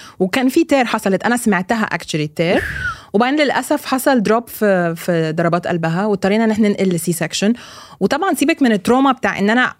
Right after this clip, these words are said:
مش عايزة ورافضة، وفي وقت كوفيد بقى وجري، وكان في، المود كان وحش جدًا. بس للأسف ال end result هو طلع إن أنا طالعة من العمليات. طبعًا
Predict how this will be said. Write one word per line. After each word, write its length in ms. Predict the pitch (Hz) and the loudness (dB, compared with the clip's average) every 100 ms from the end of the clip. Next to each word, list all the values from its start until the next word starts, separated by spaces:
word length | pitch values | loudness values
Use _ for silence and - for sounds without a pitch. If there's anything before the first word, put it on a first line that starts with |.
| 196 | -2
مش 240 | 202 214 | 0 2
عايزة 380 | 196 214 208 214 | 0 0 2 2
ورافضة، 580 | 185 208 208 190 214 208 | 2 2 0 0 2 2
وفي 220 | 185 233 | 0 0
وقت 180 | - - | 0 0
كوفيد 480 | - 233 214 208 | 2 2 2 0
بقى 340 | 190 - 180 220 | 0 0 0 2
وجري، 400 | 196 226 240 233 | 2 0 2 0
وكان 280 | - - 240 | 0 0 2
في، 160 | 320 - - 180 175 - - - - | 2 -2 -12 -12 -12 -16 -14 -6 2
المود 300 | 226 254 330 | 4 4 4
كان 160 | 302 | 2
وحش 240 | 254 262 240 | 4 4 2
جدًا. 460 | 196 226 185 226 - - - - | 2 0 2 0 -2 -10 -8 -2
بس 220 | 320 - | -2 0
للأسف 360 | 294 240 233 196 | -2 0 -2 -2
ال 80 | |
end 200 | - 269 | 0 2
result 340 | 269 220 247 240 | 2 2 0 2
هو 140 | 240 | 0
طلع 280 | 226 254 226 | 2 2 2
إن 120 | 202 | 2
أنا 160 | 240 254 | 2 0
طالعة 460 | - 311 294 208 | 0 -2 0 0
من 300 | 196 208 254 | 0 2 2
العمليات. 540 | 277 202 190 170 185 208 | 2 2 0 2 0 0
طبعًا 260 | 240 254 | 0 0